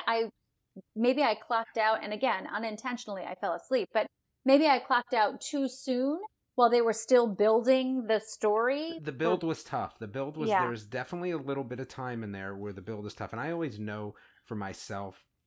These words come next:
Speaker 2: part of what happens is I, I look for the remote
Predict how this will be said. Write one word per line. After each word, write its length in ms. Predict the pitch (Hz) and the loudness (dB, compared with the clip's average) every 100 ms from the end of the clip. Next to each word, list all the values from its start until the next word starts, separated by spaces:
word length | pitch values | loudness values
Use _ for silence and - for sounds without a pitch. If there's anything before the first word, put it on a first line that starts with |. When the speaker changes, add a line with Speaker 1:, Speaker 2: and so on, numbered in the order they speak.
| _ - | _ -20
Speaker 2:
part 320 | - 117 123 | -12 -10 -8
of 100 | 110 | -8
what 200 | 107 98 | -8 -10
happens 640 | - 104 98 101 95 101 _ _ _ _ _ - | -8 -8 -8 -10 -12 -14 _ _ _ _ _ -12
is 500 | 104 98 95 95 - _ _ _ | -10 -8 -12 -16 -20 _ _ _
I, 120 | 110 - | -10 -10
I 60 | 107 | -10
look 220 | 110 - | -10 -6
for 100 | 127 | -4
the 80 | 120 | -2
remote 420 | 113 107 135 | -2 -2 -4